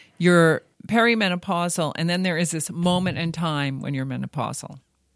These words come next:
And then once you haven't had your period in a year,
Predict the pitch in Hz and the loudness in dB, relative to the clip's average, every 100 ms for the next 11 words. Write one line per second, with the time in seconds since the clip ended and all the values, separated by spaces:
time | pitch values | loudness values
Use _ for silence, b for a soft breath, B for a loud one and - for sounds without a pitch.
0 | _ _ _ _ _ - _ 175 170 165 | _ _ _ _ _ -20 _ 2 4 4
1 | 165 156 b b b 170 185 185 - - | 2 -2 b b b -2 0 2 0 0
2 | 180 170 156 - - 180 160 160 160 160 | 2 2 0 -4 -2 0 2 0 0 2
3 | 151 143 139 165 - _ 151 147 - 160 | 2 0 -2 -8 -14 _ -4 -4 -4 -4
4 | 147 139 165 214 B B B B _ 196 | -2 -2 -2 -4 B B B B _ 10
5 | 170 - 170 170 254 214 185 180 | 10 8 4 4 6 8 6 4